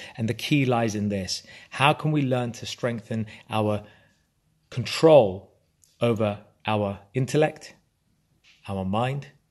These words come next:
and our senses, and ultimately our body, and therefore our destiny? And that is the vision and the mission and the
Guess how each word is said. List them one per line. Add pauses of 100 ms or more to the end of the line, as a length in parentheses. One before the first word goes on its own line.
(600)
and
our
senses,
and
ultimately
our
body, (340)
and
therefore
our
destiny? (640)
And
that
is (320)
the
vision (220)
and
the
mission
and
the